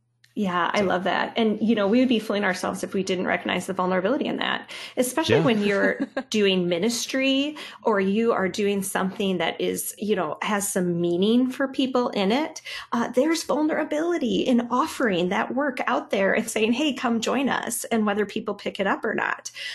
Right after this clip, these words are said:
Speaker 1: Um, and so that's one reason ministry life, um, or just life in the church and volunteer work and all that even is it, it feels vulnerable to put those bids out there, to invite someone to a Bible study that you're leading, or to invite someone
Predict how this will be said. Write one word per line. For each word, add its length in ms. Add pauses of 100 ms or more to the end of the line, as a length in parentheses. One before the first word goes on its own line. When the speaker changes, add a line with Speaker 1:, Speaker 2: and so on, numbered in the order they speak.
(140)
Speaker 1:
Um, 260
and 180
so 120
that's 220
one 120
reason 400
ministry 460
life, 460 (300)
um, 300
or 140
just 320 (220)
life 340
in 140
the 100
church 580
and 140
volunteer 500
work 240
and 80
all 140
that 200
even 340
is 340 (400)
it, 340
it 60
feels 220
vulnerable 800
to 100
put 280
those 200
bids 340
out 200
there, 140
to 140
invite 420
someone 400 (280)
to 180
a 40
Bible 380
study 440
that 240
you're 200
leading, 420
or 160
to 260
invite 380
someone 540